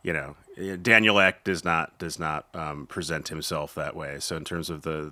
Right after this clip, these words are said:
the one Swedish tech billionaire that I know, um, no. Um, there are some, there are rumors about various people in tech <laughs> re-embracing cocaine again. Um, I'm assuming that was cocaine.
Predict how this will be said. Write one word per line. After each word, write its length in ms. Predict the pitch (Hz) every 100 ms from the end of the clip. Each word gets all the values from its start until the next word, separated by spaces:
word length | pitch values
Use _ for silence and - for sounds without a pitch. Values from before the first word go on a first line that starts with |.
| -
the 100 | 80
one 300 | 85 82 80
Swedish 460 | - 85 80 73
tech 240 | - 80 -
billionaire 340 | 78 73 73
that 160 | 71 73
I 80 | 73
know, 320 | 73 69 - - - - -
um, 580 | 87 78 76 71 67 - _ _ -
no. 420 | 92 73 69 71 _ - - _ -
Um, 480 | 90 85 82 76 - - -
there 220 | 117 113
are 180 | 113 113
some, 360 | - 101 87 _ _ - - - -
there 280 | 143 147
are 160 | 139 143
rumors 580 | 120 135 156 160 160 139
about 360 | 127 127 127
various 520 | 110 120 120 127 123 -
people 420 | 127 120 120 120
in 220 | 117 113
tech 400 | - 117 113 - 101
<laughs> 100 | 107
re-embracing 760 | 113 110 101 104 110 120 107
cocaine 520 | - 104 101 117 123 156
again. 340 | 175 214 247 _ _ - - - -
Um, 460 | 110 101 101 98 143
I'm 100 | 131
assuming 360 | 131 160 165
that 120 | 165 170
was 160 | 165
cocaine. 680 | - 175 165 180 180 196